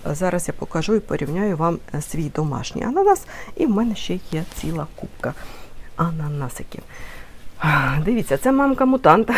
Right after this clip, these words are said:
<laughs> яку я вам показувала, в якої є купка не діток, а саме плодиків. Ці плодики ми сьогодні позрізаємо, вони дозріли. І подивіться ось на цей, який з плодом, він також надавав таких плодиків.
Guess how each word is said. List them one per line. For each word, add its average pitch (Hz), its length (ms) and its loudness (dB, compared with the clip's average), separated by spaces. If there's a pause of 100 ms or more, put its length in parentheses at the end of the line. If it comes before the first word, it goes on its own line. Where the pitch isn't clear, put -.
(340)
<laughs> - 0 -
яку 277 380 10
я 285 100 12
вам 254 140 10
показувала, 254 600 8 (320)
в - 20 -10
якої 185 440 2
є 175 260 4 (120)
купка 180 360 2 (280)
не 190 140 6
діток, - 460 0
а 170 60 0
саме 226 300 0
плодиків. - 580 2 (300)
Ці 180 120 2
плодики 220 460 2
ми 220 120 -2
сьогодні 185 360 -4
позрізаємо, 135 680 -4 (200)
вони 196 260 2 (200)
дозріли. 156 560 -2 (840)
І 208 340 2
подивіться 160 520 -2
ось 160 220 -4
на 147 140 -4
цей, 127 260 2
який 220 300 0
з - 60 -10
плодом, 156 520 2 (100)
він 262 140 2
також 226 400 -2
надавав 156 460 -2
таких - 340 -8
плодиків. - 520 -6